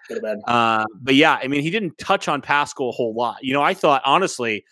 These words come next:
Speaker 2: I thought he might talk a lot more about Pascal and say, "He's such a good player. He's, he stands for everything we're for." Like, he said those things before about Pascal. Didn't really say that this time,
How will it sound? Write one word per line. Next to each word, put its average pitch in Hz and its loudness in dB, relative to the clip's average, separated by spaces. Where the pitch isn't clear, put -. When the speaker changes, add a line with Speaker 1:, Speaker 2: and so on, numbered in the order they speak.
Speaker 2:
I 175 0
thought 143 -2
he 131 -4
might 127 -4
talk 127 -2
a - -2
lot 123 -2
more 127 -2
about 127 -4
Pascal 120 -4
and 113 -10
say, 113 -6
"He's 117 -6
such 143 -4
a 120 -12
good 123 -6
player. 127 -2
He's, 120 -8
he 127 -4
stands 143 -4
for 139 0
everything 131 -4
we're 123 -4
for." 120 0
Like, 143 -8
he 165 0
said 208 0
those 160 -2
things 147 -4
before 131 -2
about 120 -4
Pascal. 131 -2
Didn't 202 -2
really 214 0
say 156 -2
that 104 -6
this - -12
time, - -12